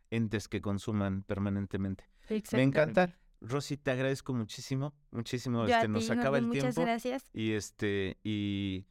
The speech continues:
Speaker 1: pues no me queda más que nuevamente muchas gracias, no solo por el podcast, realmente creo que,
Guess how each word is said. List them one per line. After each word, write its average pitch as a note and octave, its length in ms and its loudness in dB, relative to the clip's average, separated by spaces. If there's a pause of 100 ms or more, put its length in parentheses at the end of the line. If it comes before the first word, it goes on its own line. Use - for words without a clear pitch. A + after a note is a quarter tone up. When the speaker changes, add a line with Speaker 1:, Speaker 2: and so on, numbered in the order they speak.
(160)
Speaker 1:
pues G#2+ 160 -2
no A#2+ 80 0
me B2+ 100 0
queda B2 220 0
más A#2 200 -2
que A2+ 280 -4 (400)
nuevamente B2+ 520 0
muchas A#2 280 -4
gracias, A#2 400 -4
no C#3+ 240 -2
solo D3 340 -2
por G#2 140 -4
el G2 80 -4
podcast, A#2+ 500 -4 (280)
realmente A#2 520 0
creo A#2 220 0
que, G2 240 0